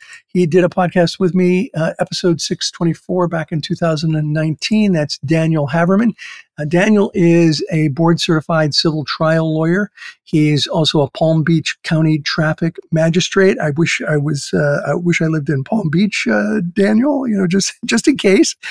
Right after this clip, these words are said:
Haven't gotten any tickets in a long time, but, you know, it'd be nice. Um, Dan has been in B N I, not that you would do anything, by the way. I know that you wouldn't. Um, Dan's been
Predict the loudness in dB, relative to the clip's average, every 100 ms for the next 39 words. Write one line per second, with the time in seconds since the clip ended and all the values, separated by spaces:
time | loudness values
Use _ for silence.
0 | -2 4 4 4 6 4 4 2 2 2
1 | 2 0 2 2 2 0 0 0 0 0
2 | 0 -4 -10 _ -20 -20 -20 -10 0 4
3 | 6 6 4 4 4 6 6 4 4 4
4 | 6 6 4 2 -2 _ 0 0 2 2
5 | 2 2 0 0 -2 -4 -6 -4 -4 -4
6 | -2 0 0 0 0 0 0 -4 -8 _
7 | -20 -20 -8 0 2 2 0 2 4 4
8 | 4 4 4